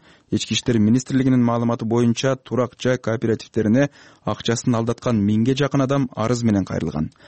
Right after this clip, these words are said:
Ага карабай, кооперативдер аркылуу үйлүү болом дегендердин катары калың. Теманы Кундуз Кызылжарова улантат.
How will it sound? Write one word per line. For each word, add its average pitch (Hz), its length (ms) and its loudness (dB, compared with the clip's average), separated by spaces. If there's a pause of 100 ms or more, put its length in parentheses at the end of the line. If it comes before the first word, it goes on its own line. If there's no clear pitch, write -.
(160)
Ага 101 200 -2
карабай, 123 340 0
кооперативдер 110 680 -2
аркылуу 143 520 0
үйлүү 120 320 -2
болом 123 260 0
дегендердин 101 560 0 (300)
катары 92 340 -4
калың. 98 360 0 (440)
Теманы 160 400 2
Кундуз 113 340 -2
Кызылжарова 127 500 -2
улантат. 101 440 -8